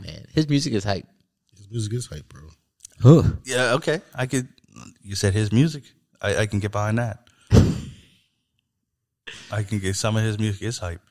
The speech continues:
Speaker 3: Um, we'll leave it at that. <laughs> Because you know what? Last episode,
Speaker 1: Oh my God.
Speaker 3: we did verses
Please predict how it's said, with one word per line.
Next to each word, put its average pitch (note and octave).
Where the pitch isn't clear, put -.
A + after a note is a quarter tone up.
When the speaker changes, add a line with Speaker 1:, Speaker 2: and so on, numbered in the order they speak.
Speaker 3:
Um, F2+
we'll G2+
leave A2
it G#2+
at G2+
that. E2+
<laughs> -
Because B2+
you C3+
know C#3+
what? D#3
Last D3
episode, A2+
Speaker 1:
Oh C3
my F#2+
God. F#2
Speaker 3:
we A#2
did A2
verses G#2